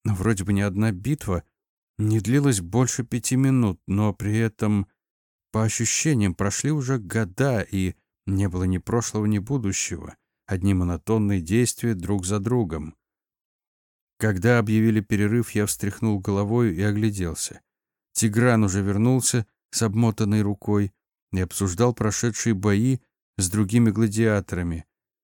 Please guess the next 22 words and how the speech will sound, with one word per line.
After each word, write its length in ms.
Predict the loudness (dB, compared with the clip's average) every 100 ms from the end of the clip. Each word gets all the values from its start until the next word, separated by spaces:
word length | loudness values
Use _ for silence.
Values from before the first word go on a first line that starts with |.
| _ _
Карас 420 | 2 4 4 0
хмурился, 880 | 0 4 6 6 4 2 0 -4 -6 _ _
поглядывая 640 | -4 0 2 2 2 0 0
через 300 | 0 -2 -2
решётку 580 | -4 -4 -4 -4 -2 0
на 100 | 2
Мантула — 680 | 2 0 -2 -2 -2 -4 -6 _ _ _ _ _ -10
а 100 | -2
я 140 | 2 2
взглянул 540 | 0 2 2 4 2
на 140 | 2 0
таблицу 580 | -2 0 -2 0 -4
под 240 | -4 -6 -4
трибуной 520 | -6 -2 0 2 2
для 220 | 0 0
знати, 540 | 0 0 0 0 -2 -4 _ _ _
куда 240 | -8 -4 0
вывешивали 560 | 0 2 2 0 0
очки 320 | 0 -2 -4 -4
победителей 800 | -2 -2 -2 0 0 0 -2
каждого 540 | -2 -4 -4 -2 -2 -2
боя. 420 | -2 -2 -2